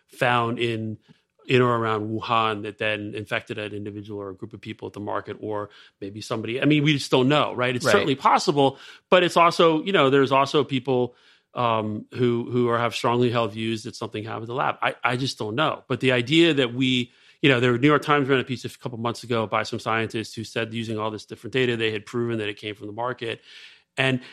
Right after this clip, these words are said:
Speaker 1: you know, they, they did this big story about this paper that I think was a preprint, and then, and after,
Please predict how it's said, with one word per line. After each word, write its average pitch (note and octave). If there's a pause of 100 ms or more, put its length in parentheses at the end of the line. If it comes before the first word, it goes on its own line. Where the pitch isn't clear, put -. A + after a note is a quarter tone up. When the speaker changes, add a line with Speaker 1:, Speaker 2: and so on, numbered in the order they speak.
(100)
Speaker 1:
you B3+
know, A#3
they, F#3+
they F3
did E3
this F#3
big G#3+
story F#3+
about D3+
this C3
paper D#3+ (300)
that C#3
I C3+
think D#3+
was B2+
a C3+
preprint, C#3+
and B2+
then, B2+
and B2
after, C3